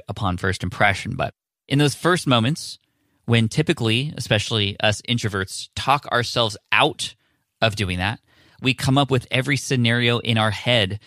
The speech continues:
to get out of that situation. We come up with every excuse possible to not move forward.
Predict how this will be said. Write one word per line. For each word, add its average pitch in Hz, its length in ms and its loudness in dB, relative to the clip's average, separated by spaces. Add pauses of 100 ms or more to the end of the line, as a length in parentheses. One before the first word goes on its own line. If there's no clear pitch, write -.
(200)
to - 100 -14
get 117 220 0
out 113 160 2
of 127 80 -2
that 101 160 0
situation. 101 720 -4 (180)
We - 100 -6
come 127 220 -2
up 127 100 0
with 113 200 -2
every 139 360 0
excuse - 640 -2
possible 131 600 0
to - 120 -8
not 110 340 0
move 107 200 -2
forward. 104 480 -2